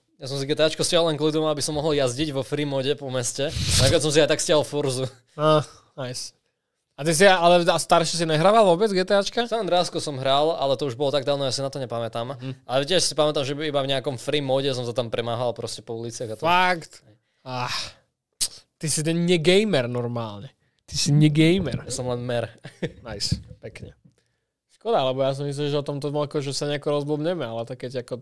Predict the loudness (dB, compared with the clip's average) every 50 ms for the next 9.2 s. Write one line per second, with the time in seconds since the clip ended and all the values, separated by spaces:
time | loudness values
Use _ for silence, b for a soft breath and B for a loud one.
0 | -14 -18 -20 -14 _ 2 4 4 6 6 4 4 6 6 6 6 4 4 2 0
1 | 0 -2 0 0 0 0 0 0 0 0 0 2 2 4 4 4 4 4 2 0
2 | -2 -2 -2 -4 -6 -8 -6 -2 0 2 2 2 0 0 0 0 0 0 0 -2
3 | -2 -2 -4 -6 -6 -4 -2 0 0 0 2 2 2 0 0 -2 -2 -2 0 0
4 | 0 0 0 -2 -2 -4 0 0 2 2 2 2 0 0 -2 -2 0 2 2 4
5 | 4 4 4 2 0 2 4 4 6 6 4 2 0 -2 -6 -6 -6 -4 0 0
6 | 0 2 2 0 0 0 0 0 -2 0 0 0 0 0 -2 -6 -6 -4 -4 -4
7 | -4 -6 -6 -8 -8 -8 -6 -2 2 2 4 4 4 2 2 0 2 2 0 0
8 | -2 -4 -8 -4 -2 0 0 0 0 0 0 2 4 4 4 4 2 0 -2 0
9 | 2 4 4